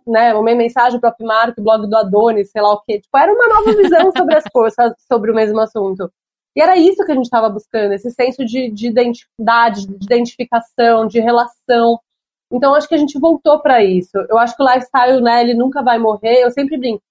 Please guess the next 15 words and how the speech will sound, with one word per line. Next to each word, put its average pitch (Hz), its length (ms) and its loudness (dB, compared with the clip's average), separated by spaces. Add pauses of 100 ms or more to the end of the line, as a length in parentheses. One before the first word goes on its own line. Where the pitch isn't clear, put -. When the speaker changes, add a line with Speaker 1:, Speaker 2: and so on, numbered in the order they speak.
(120)
Speaker 1:
todo 294 140 -4
mundo 285 220 -2
tem 233 120 0
uma 214 340 0
life 262 140 -4
e 254 60 -14
tem 254 180 -4
um 269 60 0
style, 220 500 0
então 254 220 0
isso 262 160 -6
vai 254 180 0
tá 220 220 0
na 196 180 -2
pauta. 156 400 -4